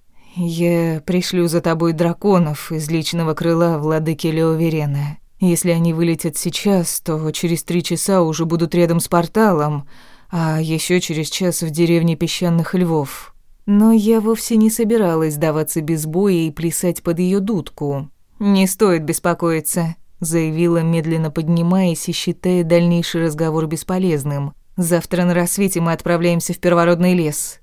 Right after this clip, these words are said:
и я не вижу причин откладывать эту поездку". "Эль, он умирает!" вскричала она с таким надрывом, что у меня зашевелилась совесть, но я стойко задушила её в зародыше.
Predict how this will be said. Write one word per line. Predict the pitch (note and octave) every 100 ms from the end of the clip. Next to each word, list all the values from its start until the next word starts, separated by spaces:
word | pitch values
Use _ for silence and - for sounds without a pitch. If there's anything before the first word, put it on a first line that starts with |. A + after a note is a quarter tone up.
| -
и | G#3
я | F#3+ F#3+ F#3
не | F#3+ G3
вижу | G3 D3+
причин | D3+ D#3+ D3+ G#3+ E3
откладывать | D3 - F3+ D3+ D3+ D3+
эту | E3
поездку". | F3 E3+ D#3+ D3 - D#3 D3+ - _ - -
"Эль, | F#3+ F3+ E3+ D#3 F#3 - -
он | A3 F#3+
умирает!" | G3 G3 G3+ G#3+ F#3+ D#3 D3+ - - - -
вскричала | - E3 D3+ - E3 D#3 D#3
она | D#3+ D#3+
с |
таким | - D#3 D#3+ E3+
надрывом, | E3 D#3+ F3 F3+ E3+
что | D#3+ - E3+
у |
меня | E3+ E3+ F3+
зашевелилась | E3+ - F3 F3+ F3+ F#3 F3+ -
совесть, | - A#3+ A3+ D3+ D3 - - - - -
но | G3+ F#3+ F3+
я | E3+ F3
стойко | F3 - - D#3+ D#3 F3
задушила | D#3+ D#3+ E3+ - D3 D3 D3+
её | D3+ D3+ D3+
в |
зародыше. | D3+ F3 D#3 C3+ C#3 - C#3+ C#3+